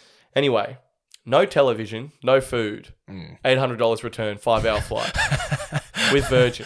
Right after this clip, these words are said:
Speaker 1: Uh, and I literally was like, "I-, are you guys out of your fucking mind right now?" Like, I was furious.
Speaker 2: Mm.
Speaker 1: Um, but then, you know, there's nothing really you can do about it.
Speaker 2: <laughs>
Speaker 1: And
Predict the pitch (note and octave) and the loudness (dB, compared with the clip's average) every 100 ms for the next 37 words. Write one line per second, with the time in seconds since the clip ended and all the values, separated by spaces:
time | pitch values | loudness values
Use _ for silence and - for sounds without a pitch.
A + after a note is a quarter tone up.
0 | - A#2+ C3 C3 - C#3 D3+ D3+ D3+ C3 | -2 -2 -2 -2 4 4 4 2 0 2
1 | C3 A#2 A2 - - E3+ - - B2+ C3 | 4 2 0 -8 -8 -8 -8 -10 -8 -6
2 | C3+ C#3+ C3+ F3+ E3+ D3 C3 A2 - C3+ | -6 -2 2 2 4 2 2 -2 -2 -2
3 | B2 A#2+ A#2 A2 C3 C3+ C#3 C3+ C3+ G3 | 0 -2 -2 -2 -2 2 2 2 -2 -6
4 | A3 _ - - _ _ _ A2+ G#2+ G#2 | -8 _ -20 -20 _ _ _ -4 -4 -4
5 | - A#2 - - B2+ G#2+ G2 - - _ | -2 -2 -2 -6 -4 -4 -6 -14 -18 _
6 | A#2+ G#2 G2 - - A#2+ A#2 G#2+ B2+ C3+ | -18 -16 -18 -14 -2 4 4 2 4 2
7 | C3 B2+ A2+ G#2+ A2 C3 A#2 A2 G#2+ G#2+ | 2 -4 -4 -4 -2 -4 -4 -4 -4 -6
8 | G#2+ G#2 G#2+ G2+ A2+ G#2+ G2+ - G#5 - | -8 -6 -4 -4 -6 -6 -2 -2 -2 -2
9 | E3+ - E3 - D3 - C#3 C3+ C3+ E3 | -2 -2 -4 -6 -10 -2 2 4 2 -2